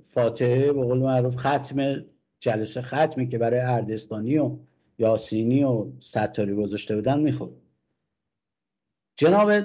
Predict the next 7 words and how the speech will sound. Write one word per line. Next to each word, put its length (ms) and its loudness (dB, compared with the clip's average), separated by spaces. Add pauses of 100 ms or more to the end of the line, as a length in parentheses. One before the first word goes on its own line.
(340)
کیومرث 480 2
حیدریان 540 2
ازش 260 2
سوال 400 2
می‌کنه 400 -2
که 160 -2
میگه 500 0